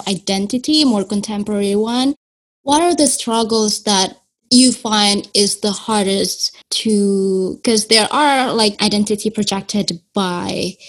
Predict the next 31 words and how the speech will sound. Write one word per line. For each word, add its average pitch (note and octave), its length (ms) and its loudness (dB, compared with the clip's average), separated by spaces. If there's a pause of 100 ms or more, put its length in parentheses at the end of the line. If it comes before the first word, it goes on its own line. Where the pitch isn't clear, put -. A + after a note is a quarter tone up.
(240)
the - 120 2
others, F3+ 480 -2
whether F#3+ 260 -2
it's, F#3 240 -6
like, F3+ 180 -10
Westerners, G#3 460 -2
whether F#3 300 -4
it's, - 240 -4
like, F3+ 160 -6
from G#3 140 -2
Indonesian F#3+ 440 -2
like F3+ 200 -6
me A3+ 180 2
towards, F#3+ 440 -2
like, F3+ 220 -6
a - 280 -8 (180)
Thai F#3 200 -2
like - 260 -6
you. G3 180 0 (320)
So B3 200 0
what's A3 520 -2 (120)
the, A3 300 0 (460)
the A#3+ 60 2 (140)
hardest A3 540 0
conception A3+ 640 0
of - 260 -2
identity F3+ 1120 -4
that F3 300 -6
people - 260 -8
have - 260 -10
been F#3+ 180 -4